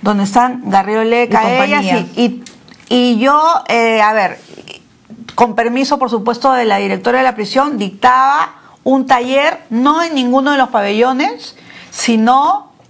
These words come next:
Speaker 1: en, eh, en lo que se llama el auditorio, que es en realidad, bueno, un cuarto grande. Y ahí iban las personas de todos los pabellones a escuchar lo que yo decía y a participar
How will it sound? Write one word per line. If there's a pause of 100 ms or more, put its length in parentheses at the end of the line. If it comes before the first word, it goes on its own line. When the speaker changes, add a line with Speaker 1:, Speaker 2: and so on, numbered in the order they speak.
(100)
Speaker 1:
en,
eh,
en
lo
que
se
llama
el
auditorio,
que
es
en
realidad,
bueno, (560)
un
cuarto
grande. (560)
Y
ahí
iban
las
personas
de
todos
los
pabellones
a
escuchar
lo
que
yo
decía
y
a
participar